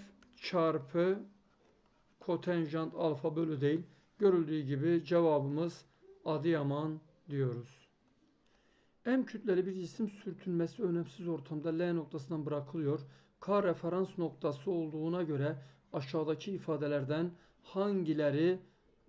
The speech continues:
doğrudur? Arkadaşlar demek ki bu nokta referans noktası, burayı sıfır alıyoruz. O halde bu noktanın yüksekliği sıfırsa buraya arkadaşlar yüksekliği ne olur? L noktasının şu anda referans noktasına göre yüksekliği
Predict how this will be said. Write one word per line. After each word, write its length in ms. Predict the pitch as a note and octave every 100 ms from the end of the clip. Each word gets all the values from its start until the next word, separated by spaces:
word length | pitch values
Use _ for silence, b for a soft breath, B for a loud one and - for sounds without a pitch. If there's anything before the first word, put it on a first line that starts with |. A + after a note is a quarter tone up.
| F#3 A#2
doğrudur? 460 | E3 D#3+ D3 B2 A#2
Arkadaşlar 580 | F3 D3+ D3+ C3+ C#3 C#3
demek 240 | A3 G#3
ki 120 | G3+ G3
bu 80 |
nokta 300 | G3+ E3+ F3+
referans 440 | F3 F3 F3+ F3 -
noktası, 560 | C3+ D3+ C3+ G3 G3+ B B _ -
burayı 320 | E3+ A3+ G3+
sıfır 400 | F#3+ - G3+ F3
alıyoruz. 520 | C3+ A#2+ A#2 G#2+ - b b b -
O 100 | G#3
halde 140 | G#3+
bu 60 | A3+
noktanın 300 | G#3+ G#3 G3+
yüksekliği 420 | G3 - G3 G3+
sıfırsa 680 | - G3 F3 C3+ F3 G#3 B B _ G3
buraya 280 | G3+ G3+ F3+
arkadaşlar 540 | E3 F3 D#3+ - D#3
yüksekliği 560 | E3+ - F3+ F#3 F#3+ G3
ne 60 |
olur? 220 | F3+ D#3+
L 120 | E3 D#3+
noktasının 460 | C#3+ D#3+ C#3+ D#3
şu 180 | C#3 E3+
anda 500 | D#3+ D3+ D3 F3 G3+ B B _
referans 520 | D#3 D#3 D3+ D#3+ D#3 D#3+
noktasına 520 | C#3 E3+ C#3+ E3+ D#3+
göre 140 | D3+
yüksekliği 600 | C#3+ C3+ D3 E3+ F3+ G3+